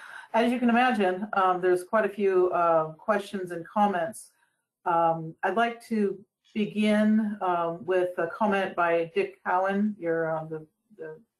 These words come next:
former chair. And then, um, I'd like to answer one or two of the easy questions, and then I'll, uh, share the others, the more, uh, specific ones with you.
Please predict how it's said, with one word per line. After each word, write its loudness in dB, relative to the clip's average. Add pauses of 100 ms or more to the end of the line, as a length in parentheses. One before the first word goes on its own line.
(140)
former 0
chair. 0 (400)
And -2
then, 0
um, 0
I'd 2
like 0
to 0
answer 0
one -2
or -2
two 4
of 4
the -2
easy 2
questions, 0
and 0
then 2
I'll, 4 (300)
uh, 4
share 2
the 2
others, 4
the -2
more, 4
uh, 4 (420)
specific -2
ones 0
with -6
you. 0